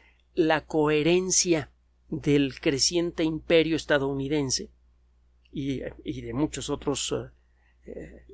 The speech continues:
eh, de muchas otras organizaciones sociales grandes, por ejemplo, el, una buena parte del imperio británico, los sistemas de telegrafía empezaron a portarse de manera rara y en algunos casos quedaron inutilizados.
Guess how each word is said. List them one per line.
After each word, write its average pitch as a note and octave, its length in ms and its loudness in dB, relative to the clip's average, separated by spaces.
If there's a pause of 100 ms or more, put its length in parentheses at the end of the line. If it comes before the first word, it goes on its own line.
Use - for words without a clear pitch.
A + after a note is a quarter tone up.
(840)
eh, - 180 -10
de E3+ 120 0
muchas F3+ 340 -2
otras E3+ 320 -2
organizaciones C#3 800 0
sociales C#3 580 -2
grandes, C3 440 -6
por B2+ 160 -12
ejemplo, C#3+ 400 -8
el, B2 140 -10 (400)
una D3 120 -8
buena C3 240 -6
parte - 280 -8
del A#2+ 100 -10
imperio C3 340 -6
británico, A#2 560 -10 (380)
los D3+ 140 0
sistemas G3 500 2
de D#3 100 -2
telegrafía C#3+ 720 -4 (680)
empezaron E3+ 500 0
a E3 80 -6
portarse D#3 420 -4
de D3 80 -4
manera C#3+ 320 -4
rara D#3 280 0
y D3+ 100 -8
en D3 60 -6
algunos D3 340 -6
casos D#3+ 280 -6
quedaron C3+ 360 -4
inutilizados. B2+ 880 -10